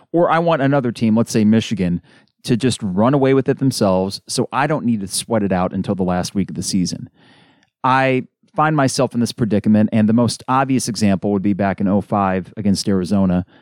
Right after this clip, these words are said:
down fifteen with four to go, and the comeback starts happening, and I say to myself, "Either lose right now,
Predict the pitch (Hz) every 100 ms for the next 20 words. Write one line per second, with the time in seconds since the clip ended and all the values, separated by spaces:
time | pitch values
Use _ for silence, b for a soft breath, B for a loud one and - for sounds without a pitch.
0 | b - 123 123 127 117 - 117 104 -
1 | 110 98 87 87 87 95 b b - 123
2 | 110 - 151 135 123 - 113 117 98 95
3 | 107 104 104 101 127 110 101 - 98 -
4 | - 120 107 98 110 151 190 143 123 131
5 | 104 82 -